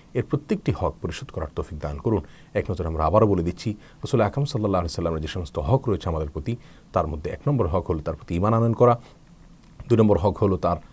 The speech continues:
আনুগত্য করা, তার আদেশ নিষেধকে মেনে চলা, তিন নম্বর হলো তার সুন্নাহকে ফলো করা, তার অনুকরণ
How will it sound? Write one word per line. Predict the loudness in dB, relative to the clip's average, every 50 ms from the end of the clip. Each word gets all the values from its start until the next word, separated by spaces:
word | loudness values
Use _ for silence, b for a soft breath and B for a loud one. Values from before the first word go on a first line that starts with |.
| -10 -4 2 4
আনুগত্য | 6 6 8 6 6 4 2 -2 0
করা, | 2 2 2 2
তার | 0 -2 0 -2
আদেশ | -2 -2 -2 -4
নিষেধকে | -4 -4 -4 -4 -2 -2 0
মেনে | 2 2 2 4
চলা, | 4 4 2 2 -2 B B B B B B
তিন | 4 4
নম্বর | 4 4 4 2
হলো | 2 0 0 -2
তার | -4 -4 -2
সুন্নাহকে | 0 0 2 2 0 -2 -2 -6 -4 0
ফলো | 0 0 2 0 0
করা, | -2 -2 -2 -2
তার | -2 -2 0
অনুকরণ | 0 0 0 0 -2